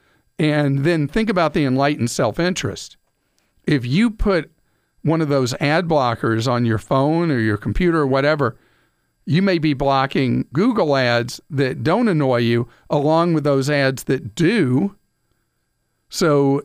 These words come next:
if they can develop a system and make it available to you that stops the hassle of the ads, well, that's good for potentially everybody all around,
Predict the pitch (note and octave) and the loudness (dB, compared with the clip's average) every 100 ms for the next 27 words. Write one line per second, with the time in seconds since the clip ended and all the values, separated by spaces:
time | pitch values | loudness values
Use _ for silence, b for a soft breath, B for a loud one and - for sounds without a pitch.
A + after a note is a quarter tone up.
0 | _ D#3 C3+ D3+ F#3+ F#3 E3 D#3+ C#3 C#3+ | _ -2 0 0 0 0 0 0 -2 0
1 | C#3 C#3 - - D3 - D#3 B2+ - _ | -2 -2 -4 -2 -2 -2 -2 -2 -6 _
2 | D#3+ D3 C#3 E3 C#3 C3+ C3+ C3+ B2 B2 | -2 0 0 0 0 0 0 0 -2 -2
3 | D#3 B2 A#2+ A#2 b b b b b E3 | 0 2 0 -2 b b b b b -4
4 | E3 - F3 E3 F3+ - C3 A2 F#3+ A3 | -4 -4 -2 -2 -2 -6 -8 -6 -2 -2
5 | G#3+ F#3+ C#3 B2+ C3 C3 B2 A#2 A2+ - | 0 -2 -2 0 0 0 0 0 -2 -8
6 | _ _ _ _ _ _ _ - D3+ C#3+ | _ _ _ _ _ _ _ -2 0 0
7 | C3+ - D3 E3 C#3+ - D3+ C3+ C3 - | -2 -2 0 0 -2 -2 0 2 0 -4
8 | _ _ - D#3+ F3+ D3 - C#3+ C3 C#3 | _ _ -8 -4 -2 -2 0 0 0 -4
9 | b b - G#3+ D4+ F3 E3+ D#3+ C#3+ D3+ | b b -2 0 0 0 0 2 2 2
10 | F#3 D#3 B2+ B2 A#2+ A#2 | 2 0 0 0 0 -4